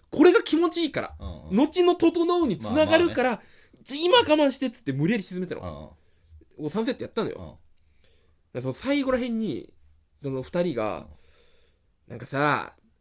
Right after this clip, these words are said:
Speaker 1: 「サウナ好きなやつってさ、整うことをなんかマウントにしてるよね。じゃあ、あれうざくない？」って、
Speaker 2: <laughs>
Speaker 1: 主語は、
Speaker 2: うん。
Speaker 1: サウナ好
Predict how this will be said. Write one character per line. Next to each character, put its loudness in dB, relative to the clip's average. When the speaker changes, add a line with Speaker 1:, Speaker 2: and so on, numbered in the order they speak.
Speaker 1:
「サ -2
ウ 0
ナ 0
好 -6
き -6
な 0
や -2
つ -16
っ -20
て -16
さ、 -10
整 -4
う 4
こ -4
と -4
を -4
な -4
ん -6
か -8
マ -6
ウ 0
ン -2
ト 0
に 0
し -12
て -2
る 2
よ 0
ね。 -10
じ -2
ゃ 4
あ、 4
あ 4
れ 2
う -2
ざ -2
く -6
な -2
い？」 -4
っ -18
て、 -4
Speaker 2:
<laughs> -20
Speaker 1:
主 6
語 4
は、 2
Speaker 2:
う -12
ん。 -16
Speaker 1:
サ -2
ウ 2
ナ 0
好 -8